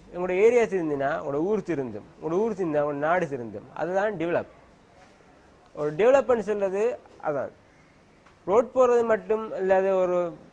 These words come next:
கட்டடம் கட்டுவது மாத்திரம் டெவலப்மெண்ட் சொல்லல.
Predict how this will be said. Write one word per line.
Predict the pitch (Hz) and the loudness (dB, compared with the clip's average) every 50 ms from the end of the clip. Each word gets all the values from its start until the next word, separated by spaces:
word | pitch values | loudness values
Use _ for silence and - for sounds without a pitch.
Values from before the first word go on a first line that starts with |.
| _ _ _ | _ _ _
கட்டடம் | - 196 190 196 220 226 214 | -6 -4 -2 0 2 2 4
கட்டுவது | 208 190 165 190 180 170 165 | 2 2 0 0 -2 0 0
மாத்திரம் | 160 160 175 190 208 196 - 208 185 175 175 190 202 - - - 170 | 2 2 2 2 2 2 0 2 2 4 2 2 -2 -10 -16 -10 -6
டெவலப்மெண்ட் | 160 175 185 185 165 165 165 151 131 | -2 0 0 0 0 -2 -4 -6 -6
சொல்லல. | 147 135 127 117 101 85 | -6 -6 -6 -6 -6 -10